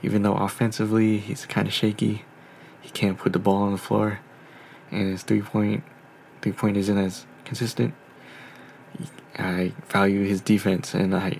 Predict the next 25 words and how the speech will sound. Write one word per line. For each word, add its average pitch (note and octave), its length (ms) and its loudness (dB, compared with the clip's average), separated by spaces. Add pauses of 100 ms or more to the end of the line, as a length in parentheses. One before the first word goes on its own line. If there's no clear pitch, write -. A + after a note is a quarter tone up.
I G2 100 2
don't G2 160 4
know G2 120 4
why G2+ 280 2
he G2+ 240 0
hasn't G2 340 0 (340)
really, G2+ 460 0 (720)
he - 140 0
can't A2 280 0
break G2+ 240 2
the G2+ 220 0
rotation G#2 480 0
at G2+ 100 2
all. G#2 260 0 (920)
Like, - 160 -4
that G2 140 4
second G2+ 400 2
unit G#2+ 360 2 (640)
is, - 140 -4
of D3 100 0
course, G2 320 2
Dwight G2+ 300 4
Howard G2 440 0 (760)
at - 140 -8
center. G2 460 -2